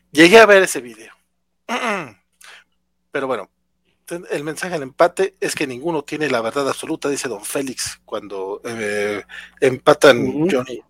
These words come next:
Speaker 1: y Daniel Laruso.
Speaker 2: Correcto.
Speaker 1: Que a mí esa pelea sí me gustó, la verdad.
Speaker 2: A mí
Speaker 1: Este,
Speaker 2: también.
Speaker 1: y a mí sí, y hasta, de hecho creo que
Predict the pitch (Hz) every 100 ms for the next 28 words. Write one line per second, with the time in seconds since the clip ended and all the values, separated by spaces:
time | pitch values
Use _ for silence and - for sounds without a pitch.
0 | _ 170 143 135 139 - - 123 120 110
1 | 117 151 104 110 - 110 98 170 - 208
2 | 277 - 185 214 240 247 240 180 139 -
3 | 196 202 170 143 156 208 - 117 110 107
4 | 104 98 139 120 165 - _ - - -
5 | _ 156 151 - 156 - _ _ _ -
6 | 196 277 240 -